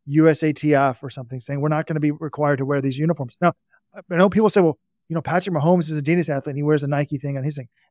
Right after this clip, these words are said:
That's different. He's an employee of the Kansas City Chiefs. That's their work uniform. Noah Lyles is not an employee of U S A T F. He's not an employee. Th-, they don't pay his salary. So I, I'm kind of surprised in this day and age of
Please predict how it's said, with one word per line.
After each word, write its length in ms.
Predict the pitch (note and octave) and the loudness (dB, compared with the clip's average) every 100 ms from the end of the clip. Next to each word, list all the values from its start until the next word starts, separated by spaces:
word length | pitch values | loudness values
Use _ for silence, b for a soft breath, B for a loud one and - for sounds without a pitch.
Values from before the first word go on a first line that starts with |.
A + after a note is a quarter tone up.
| - | 0
That's 200 | G3 - | 2 2
different. 320 | C4 - B2 | 0 0 -4
He's 120 | D#3+ | 0
an 60 | F3 | 0
employee 600 | D3 - G3+ G3+ F3+ D#3 | -2 0 6 6 6 4
of 100 | D3 | 2
the 60 | |
Kansas 320 | - D#3+ D3 | -4 -6 -6
City 160 | - C3 | -8 -10
Chiefs. 420 | - D3+ A#2+ - _ _ _ | -6 -6 -6 -12 _ _ _
That's 180 | D#3+ D#3+ | -4 -2
their 240 | E3 D3+ D3 | -4 -4 -2
work 280 | E3 D3+ | -2 0
uniform. 320 | F3+ E3 A#2+ - _ _ _ _ | -2 -4 -6 -18 _ _ _ _
Noah 240 | D3+ A3+ C#4 | 6 8 8
Lyles 500 | F3 G3 F3 D3 C#3+ | 8 8 8 4 -2
is 120 | C#3 | -2
not 200 | E3+ F#3+ | -2 -2
an 60 | |
employee 840 | D3+ B2 - F#3 E3+ D#3+ C3+ A#2+ - _ _ _ - | -4 -8 -2 4 4 4 0 -4 -14 _ _ _ -8
of 160 | C#3+ | -6
U 180 | D3+ E3+ | 0 0
S 120 | D#3 | 0
A 100 | D3+ | -4
T 180 | C3 D3+ | -2 -4
F. 140 | A2+ | -4
He's 140 | C3+ C#3+ | -8 -4
not 140 | F#3+ | -4
an 60 | F#3+ | -4
employee. 800 | C#3 - F#3 F#3+ E3 D#3+ C3+ A#2+ _ _ _ _ _ _ _ _ D#3+ | -10 -6 2 4 6 4 0 -6 _ _ _ _ _ _ _ _ -10
Th-, 140 | F#3 | -6
they 140 | E3 F#3+ | 2 4
don't 180 | B3+ | 4
pay 140 | E3+ G3+ | 2 0
his 180 | F3+ - | 0 0
salary. 420 | B3+ E4+ A2+ - _ _ _ _ _ _ | 0 0 -4 -14 _ _ _ _ _ _
So 380 | - G3+ F3 - _ _ _ _ _ _ _ | 2 4 4 0 _ _ _ _ _ _ _
I, 280 | F#3+ F#3+ F#3 | -12 -8 -4
I'm 80 | G#3 | -4
kind 200 | D3+ F3 | 0 0
of 80 | C#4+ | 0
surprised 540 | E3+ D3 E3 G#3+ F3+ | -6 -2 4 4 4
in 60 | D#3+ | -2
this 120 | D#3 | -6
day 220 | D#3 F3+ | -2 -2
and 80 | D#3+ | 0
age 180 | E3+ | 0
of 80 | D#3+ | 0